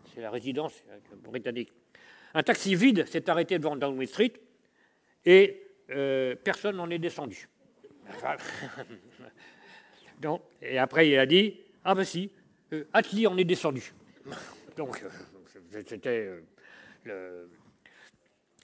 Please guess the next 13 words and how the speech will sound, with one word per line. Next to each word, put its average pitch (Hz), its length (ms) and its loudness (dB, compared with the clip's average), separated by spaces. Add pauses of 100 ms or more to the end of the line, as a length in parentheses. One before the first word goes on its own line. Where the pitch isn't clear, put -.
(140)
le, 95 260 -20 (760)
les 117 100 -10
petites 131 240 -6
vacheries 151 380 0
que 131 100 -4
Churchill 147 480 -4
envoyait. 107 380 -8 (960)
Et 170 80 0
Churchill 220 360 2
se 247 100 2
retrouve 185 340 2
donc, 147 400 -2 (1000)
hein, 120 180 -16